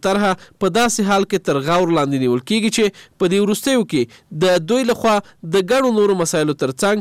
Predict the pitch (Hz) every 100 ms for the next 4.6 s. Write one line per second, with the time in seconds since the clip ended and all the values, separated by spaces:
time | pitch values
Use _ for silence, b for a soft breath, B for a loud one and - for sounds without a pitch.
0 | b b - 156 233 220 190 - 185 160
1 | 156 143 220 226 220 202 226 196 B B
2 | 160 180 170 170 170 170 - 247 220 147
3 | 160 208 196 170 135 135 208 226 226 226
4 | 214 208 b b 170